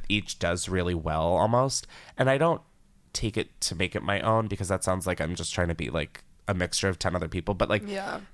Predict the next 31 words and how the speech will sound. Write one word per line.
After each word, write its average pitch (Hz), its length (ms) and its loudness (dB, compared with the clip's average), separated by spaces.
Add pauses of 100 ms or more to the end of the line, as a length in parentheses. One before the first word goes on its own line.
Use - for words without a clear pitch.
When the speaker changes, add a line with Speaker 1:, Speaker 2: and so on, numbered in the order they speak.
(340)
Speaker 1:
it's, - 440 2
like, 160 180 2
as - 380 0 (380)
inspiration 135 680 4
for 101 380 2
Speaker 2:
Yeah. 233 240 0
Speaker 1:
any 139 240 2
field. 87 480 -4
It's 101 160 0
just, 107 160 0
like, 98 180 2
th-, 98 120 -8 (320)
you 120 360 2
look 120 180 2
at - 120 -2
people 107 320 2
and 95 160 2
you're 104 140 2
like, 101 180 0
"Oh, 143 140 4
I 117 100 4
admire 110 340 2
that 104 220 4
about 90 220 0
them." 95 180 0
I 107 140 4
do 110 380 0
that 95 400 2
with 95 360 -6
people 113 380 2
ra-, 104 180 4